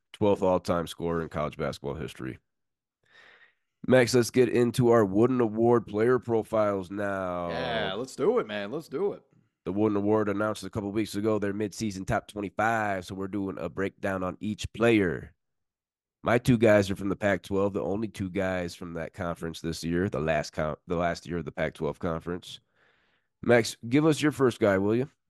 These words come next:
Speaker 2: Yeah, man. Why not? Why not? I'll go first. All right. So I'm gonna be talking about a guy called Johnell Davis, all right, out of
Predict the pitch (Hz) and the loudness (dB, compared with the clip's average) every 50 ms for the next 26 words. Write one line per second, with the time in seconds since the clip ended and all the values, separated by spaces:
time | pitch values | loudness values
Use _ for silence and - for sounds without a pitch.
0 | _ _ _ _ - 277 - - 262 254 208 160 120 104 98 95 95 107 131 156 | _ _ _ _ -20 -16 -12 -10 -8 -8 -6 -6 -6 -8 -8 -10 -10 -12 -12 -10
1 | 190 202 196 - - 110 208 208 190 - 180 170 - - - - 214 226 240 240 | -10 -10 -8 -8 -6 -6 -4 -4 -4 -4 -4 -6 -10 -12 -8 -4 -2 0 0 0
2 | 226 214 202 175 143 117 107 110 135 147 135 107 117 110 98 90 - _ 120 113 | -2 -2 -2 -2 -2 -2 -2 -2 0 -2 -2 -2 -4 -8 -10 -10 -10 _ -6 -6
3 | 127 165 175 - - _ _ _ _ _ _ _ - - 135 120 98 - - - | -4 -6 -6 -10 -14 _ _ _ _ _ _ _ 0 2 2 2 2 -2 -6 -18
4 | - _ _ _ _ - - 208 190 196 196 214 254 269 262 233 180 - - 196 | -20 _ _ _ _ 0 4 4 4 4 4 0 0 0 0 0 0 0 0 -2
5 | 170 165 165 156 147 143 135 139 139 135 131 123 - 135 123 120 113 107 101 95 | 0 -2 -2 -4 -4 -4 -4 -4 -4 -4 -4 -4 -4 -4 -4 -4 -6 -8 -10 -8
6 | 104 117 147 165 202 214 214 214 208 208 170 151 156 160 160 165 160 160 160 - | -2 2 2 2 4 2 0 0 0 -2 -4 -2 -2 -2 0 0 0 0 0 -2
7 | - - 147 131 117 110 90 87 80 76 - - - - - 110 101 104 104 104 | -2 -4 -4 -2 -4 -4 -8 -14 -14 -14 -12 -12 -12 -10 -8 -4 -2 0 0 0
8 | 107 - - 131 120 117 113 | 0 0 0 0 0 0 0